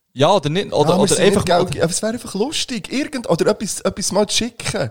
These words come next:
Speaker 1: Ja.
Speaker 2: Weisst, irgendwie so, ja, test es mal.
Speaker 1: Ja, genau, oder hier, weil dann, hier, gönnt nicht mal.
Speaker 2: Ja.
Speaker 1: Nehmt mal und
Speaker 2: Zum
Speaker 1: redet
Speaker 2: Beispiel
Speaker 1: dann drüber.
Speaker 2: jetzt, äh, ja, jetzt haben wir jetzt ein paar Mal über den Electrolux-Staubsauger
Speaker 1: Ja.
Speaker 2: geredet. Jetzt könnte man einfach sagen,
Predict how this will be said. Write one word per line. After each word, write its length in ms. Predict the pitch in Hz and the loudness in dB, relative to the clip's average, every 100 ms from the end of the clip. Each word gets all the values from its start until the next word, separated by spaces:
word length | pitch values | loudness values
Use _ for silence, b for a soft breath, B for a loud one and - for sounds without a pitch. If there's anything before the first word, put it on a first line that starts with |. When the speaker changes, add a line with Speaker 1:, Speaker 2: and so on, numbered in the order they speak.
| b | b
Speaker 1:
Ja. 240 | 165 240 233 | 0 4 4
Speaker 2:
Weisst, 160 | 202 | 4
irgendwie 460 | 185 208 190 175 185 | 0 -2 -4 -4 -4
so, 360 | - 180 175 175 | -2 0 -2 -2
ja, 440 | 131 143 156 147 135 - | 0 0 2 0 0 -6
test 300 | - 170 - | -6 -6 -6
es 140 | 175 | -8
mal. 340 | 139 135 85 - _ _ _ _ | -4 -4 -4 -10 _ _ _ _
Speaker 1:
Ja, 180 | 127 226 | 2 4
genau, 380 | 214 175 190 208 | 4 4 6 4
oder 120 | 160 | 4
hier, 320 | 139 196 202 147 143 135 _ | 2 4 4 2 -4 -12 _
weil 140 | 151 156 | -2 0
dann, 260 | 156 143 - - | 0 -6 -12 -12
hier, 280 | 185 226 180 - | -2 0 0 0
gönnt 340 | 175 214 214 | 2 2 0
nicht 220 | 190 139 127 | 0 0 2
mal. 320 | 113 98 98 - | 2 2 -4 -2
Speaker 2:
Ja. 240 | 131 156 - _ - | 2 2 0 _ -4
Speaker 1:
Nehmt 320 | 143 190 - | 0 2 0
mal 200 | 160 160 | 0 2
und 280 | 156 123 113 | 2 2 0
Speaker 2:
Zum 100 | 123 | 2
Speaker 1:
redet 180 | 135 151 | 4 6
Speaker 2:
Beispiel 180 | 160 135 | 4 4
Speaker 1:
dann 120 | 143 | 4
drüber. 160 | 147 | 4
Speaker 2:
jetzt, 200 | - 101 | 4 2
äh, 300 | 113 117 113 | 2 4 2
ja, 200 | 107 110 | 2 4
jetzt 120 | 120 - | 2 0
haben 160 | 101 | -4
wir 80 | 98 | -4
jetzt 140 | 98 | -8
ein 40 | - | -8
paar 160 | 104 | -4
Mal 200 | 123 131 | -2 0
über 160 | 95 85 | -2 -4
den 140 | - 101 98 104 82 | -2 2 2 0 0
Electrolux-Staubsauger 1160 | 107 117 - 120 110 120 - - 180 - 135 135 | 0 0 -2 -2 -2 -2 0 2 2 0 2 4
Speaker 1:
Ja. 160 | 143 | 4
Speaker 2:
geredet. 220 | 127 123 113 | 4 2 -2
Jetzt 140 | - | -2
könnte 160 | 110 95 | 0 2
man 80 | 117 | 0
einfach 140 | 104 | 0
sagen, 340 | - 107 113 | 0 0 0